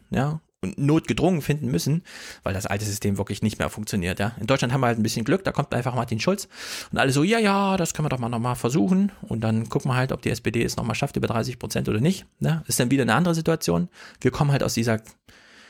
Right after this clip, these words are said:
Stärke heraus, wird das jetzt gemacht. In Frankreich, da brennt grad die Hütte. Und dann sollte man Macron da nicht so verteufeln, ja, da kann man sich auch mal entspannen. Viel schlimmer, finde ich, was, was Sonja Mikic jetzt hier wieder macht, ja. Also wir hören jetzt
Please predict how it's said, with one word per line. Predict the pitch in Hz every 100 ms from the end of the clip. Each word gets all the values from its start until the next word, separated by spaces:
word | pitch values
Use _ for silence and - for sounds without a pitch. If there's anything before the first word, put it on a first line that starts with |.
| -
Stärke | - - 143 -
heraus, | 143 139 131 143
wird | 135
das | 135
jetzt | 131 -
gemacht. | 123 123 -
In |
Frankreich, | 107 107 117 104 107
da | - 95
brennt | - 104 107
grad | 107 98
die | 104
Hütte. | 113 - - -
Und | - 110
dann | 110 110 - - - - - - - _ _ _
sollte | - 117
man | 107 107
Macron | 110 107 110 107
da | 104
nicht | 104
so | -
verteufeln, | 107 110 - 101 101 101
ja, | 107
da |
kann | 104 107
man | 104
sich | 104
auch | 98
mal | 101
entspannen. | 98 - 90 101 - - -
Viel | - 180
schlimmer, | - 151 160 165 - - - _ _ _ _ _ _ _
finde | - 101
ich, | 101 104
was, | - 107
was | 101
Sonja | - 101 101
Mikic | 107 110 107 104
jetzt | -
hier | 110
wieder | 95
macht, | 92 -
ja. | 110 107 - _ _ _ _ _ _ _ - -
Also | 113 110
wir |
hören | 127
jetzt | 123 -